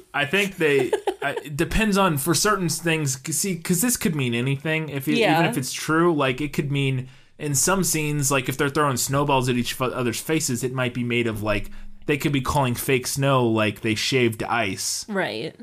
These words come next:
Speaker 1: You know what I mean?
Speaker 2: Yeah.
Speaker 1: Like, they used Hawaiian shaved ice and, like, threw, like, who knows?
Speaker 2: <laughs> Ingesting all that water.
Speaker 1: Other, other scenes, it could be, like, literally, like, potato flakes or
Speaker 2: Yeah.
Speaker 1: something. You never, I, who knows? But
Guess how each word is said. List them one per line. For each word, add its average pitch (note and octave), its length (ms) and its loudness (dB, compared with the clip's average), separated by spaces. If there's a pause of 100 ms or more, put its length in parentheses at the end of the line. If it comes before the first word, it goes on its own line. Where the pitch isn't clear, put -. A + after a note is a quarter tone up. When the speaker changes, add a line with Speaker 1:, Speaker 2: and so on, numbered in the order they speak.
Speaker 1:
You C3+ 140 2
know C3+ 100 4
what B2+ 100 4
I B2 100 2
mean? B2 340 2
Speaker 2:
Yeah. E3 260 -2
Speaker 1:
Like, A#2+ 140 0
they B2+ 80 2
used B2 380 2
Hawaiian A#2+ 440 2
shaved A2+ 340 0
ice B2 360 0
and, B2 100 2
like, A#2+ 240 -2
threw, C#3+ 260 2
like, F3+ 220 0
who E3 240 2
knows? A2 400 0
Speaker 2:
<laughs> - 200 -12
Ingesting G3 600 2
all G3 140 4
that A3 240 2
water. F#3 520 4
Speaker 1:
Other, - 80 -2
other F3 240 6
scenes, E3 380 4
it D3+ 140 -2
could D#3 180 0
be, C#3+ 140 2
like, B2+ 260 2
literally, B2+ 360 4
like, A#2 180 2
potato A#2 540 2
flakes C3 400 0
or C3+ 60 2
Speaker 2:
Yeah. - 20 2
Speaker 1:
something. C3 680 2
You C3+ 300 0
never, G#2 320 -2
I, G#2+ 220 0
who A#2 160 -4
knows? E2+ 300 -10
But - 280 -8